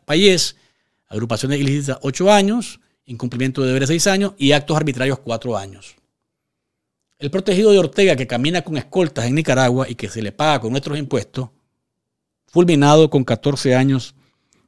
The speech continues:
de prisión en, eh, El Salvador, y es el segundo expresidente que, eh,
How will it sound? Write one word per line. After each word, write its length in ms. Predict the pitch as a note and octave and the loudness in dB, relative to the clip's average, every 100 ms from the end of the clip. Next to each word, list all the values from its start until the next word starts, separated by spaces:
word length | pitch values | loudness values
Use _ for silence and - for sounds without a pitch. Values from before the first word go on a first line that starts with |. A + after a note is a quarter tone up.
| _ | _
de 100 | - | -4
prisión 600 | C#3 A#2+ - B2+ B2+ B2+ B2+ _ _ _ _ _ | -2 -2 0 2 2 -2 -8 _ _ _ _ _
en, 440 | C3+ C3+ C#3+ C#3+ - _ | -6 -4 -4 -8 -16 _
eh, 340 | A2+ G#2+ G2+ | -12 -10 -12
El 140 | - B2 | -12 -8
Salvador, 500 | B2 G#2+ G2+ C3+ D#3+ | -6 -6 -4 -4 -4
y 60 | |
es 60 | B2+ | -4
el 100 | C#3+ | -4
segundo 340 | C#3+ C3+ D#3 | -4 -4 -6
expresidente 720 | B2+ C#3+ C#3 C3+ C#3 C3+ F#3 F#3+ _ _ _ _ | -6 -6 -6 -2 -4 -4 -14 -18 _ _ _ _
que, 420 | _ B2+ D#3+ E3+ D#3 | _ -6 -4 -6 -8
eh, 720 | A2+ G#2 G2 F2 F2 E2 E2 | -10 -8 -8 -12 -16 -20 -20